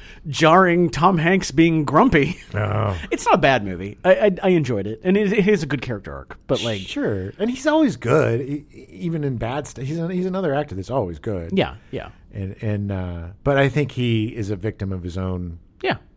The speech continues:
Speaker 2: personality.
Speaker 1: His own
Speaker 2: <laughs>
Speaker 1: niceness.
Speaker 2: Yeah, exactly.
Speaker 1: <laughs>
Speaker 2: Um,
Speaker 1: He's just too nice.
Speaker 2: but definitely worth a look. Definitely worth a
Speaker 1: I,
Speaker 2: look.
Speaker 1: definitely, hundred percent. Uh,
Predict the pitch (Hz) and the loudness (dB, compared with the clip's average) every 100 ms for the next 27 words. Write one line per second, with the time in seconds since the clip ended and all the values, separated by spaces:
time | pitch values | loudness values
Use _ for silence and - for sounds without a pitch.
0 | _ _ _ - 110 101 - 90 92 104 | _ _ _ -20 -12 -10 -8 -8 -6 -4
1 | 110 117 117 127 117 113 156 - 175 190 | -2 -2 0 -2 -2 -2 -2 2 4 6
2 | 220 190 - 170 156 156 233 196 220 - | 6 4 4 4 4 6 4 4 0 -2
3 | - - - 139 135 120 110 101 - 247 | -10 -10 -2 2 2 2 2 0 0 -4
4 | - - - 294 190 160 113 - 214 202 | -2 6 8 8 6 2 -2 -6 -6 -2
5 | 320 262 214 165 151 98 107 85 - 147 | 0 2 2 2 0 -2 -4 -4 -6 -8
6 | 110 95 90 82 277 262 214 214 156 123 | -6 -8 -8 -8 -6 -6 2 2 2 -8
7 | 90 120 156 101 101 - 80 - - 92 | -8 -6 -4 -4 -8 -12 -14 -16 -16 -12
8 | 95 92 90 90 92 87 90 | -10 -8 -10 -10 -10 -10 -10